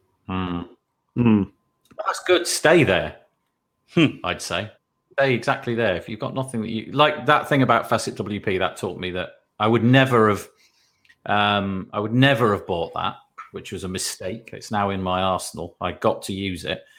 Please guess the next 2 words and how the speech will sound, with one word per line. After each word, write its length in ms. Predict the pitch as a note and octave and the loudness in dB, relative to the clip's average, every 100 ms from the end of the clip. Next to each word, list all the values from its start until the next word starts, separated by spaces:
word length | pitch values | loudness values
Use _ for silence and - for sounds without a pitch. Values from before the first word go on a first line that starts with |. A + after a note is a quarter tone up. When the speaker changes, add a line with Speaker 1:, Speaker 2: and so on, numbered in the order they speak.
| - - - _ - | -20 -20 -20 _ -4
Speaker 1:
Um, 680 | G2 G2 G2 F#2+ F#2 F2 - _ _ - F#2+ _ _ _ _ - F#2 - | 0 2 2 2 -2 -4 -10 _ _ -16 -16 _ _ _ _ -16 -16 0
but 400 | B2 G2+ F#2+ - | 4 6 4 2